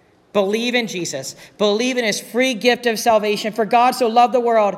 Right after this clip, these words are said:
that he gave his only begotten Son, his unique Son, Jesus, that whosoever believes in him, which is a trust, whoever, whosoever believes in him shall not perish,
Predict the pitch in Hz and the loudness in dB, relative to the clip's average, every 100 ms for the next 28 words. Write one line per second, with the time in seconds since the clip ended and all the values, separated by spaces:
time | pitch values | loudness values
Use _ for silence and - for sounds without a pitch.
0 | - - - 247 254 247 247 247 247 254 | -8 -20 -10 -4 -2 0 0 -2 -2 0
1 | 277 277 220 254 240 226 226 240 220 220 | 0 -2 -2 -2 -2 -2 -4 -4 -4 -6
2 | 233 247 262 277 - 269 269 220 233 196 | -6 -6 -6 -6 -4 -2 -2 -4 -6 -6
3 | 196 170 - - - 254 254 311 311 285 | -6 -8 -12 -10 -2 0 2 0 2 4
4 | 269 254 233 240 277 294 269 220 185 202 | 4 2 0 2 2 2 0 0 0 -2
5 | 220 233 240 - 277 208 - - - - | -2 -4 -4 0 2 2 -2 -12 -18 -20
6 | - - 269 294 285 254 302 320 277 220 | -8 2 4 4 4 -2 0 2 2 2
7 | 254 285 277 233 220 - 277 285 285 285 | 2 2 0 -2 -4 -2 0 0 -2 -2
8 | 247 233 214 | 0 2 0